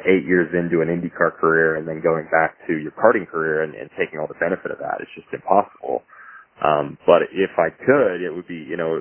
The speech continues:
I think, <laughs> I think you try and make all the right decisions having known everything you know now. Um, but what I like about my career is I, I think the way it has shaped up and the, the, the sort of the, the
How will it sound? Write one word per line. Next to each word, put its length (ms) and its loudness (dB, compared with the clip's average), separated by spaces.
I 240 0
think, 160 -4
<laughs> 200 -6
I 80 -6
think 160 0
you 100 -20
try 160 6
and 40 -10
make 120 -2
all 160 4
the 80 -2
right 160 2
decisions 480 -12
having 320 -2
known 160 0
everything 320 -2
you 80 -6
know 160 0
now. 400 2
Um, 560 0
but 100 2
what 140 2
I 80 0
like 160 -2
about 180 -4
my 140 -8
career 400 -8
is 80 -10
I, 240 -2
I 80 -16
think 240 -2
the 80 6
way 160 4
it 100 0
has 300 2
shaped 240 0
up 180 2
and 140 -8
the, 80 -8
the, 40 -6
the 160 -2
sort 100 6
of 60 2
the, 160 2
the 60 0